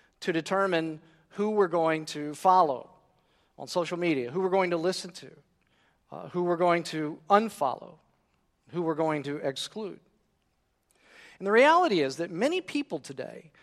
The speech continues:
have come to the conclusion not just that Christianity is wrong, but many people today, and I hope you understand this,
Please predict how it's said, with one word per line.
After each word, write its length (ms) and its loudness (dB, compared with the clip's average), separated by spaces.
have 140 -4
come 220 0
to 60 0
the 100 -4
conclusion 680 -8
not 360 2
just 680 -2
that 160 -6
Christianity 680 -4
is 160 -10
wrong, 480 -10
but 140 -12
many 340 -2
people 360 -8
today, 420 -6
and 100 -8
I 100 -4
hope 260 -8
you 160 -6
understand 520 -6
this, 320 -20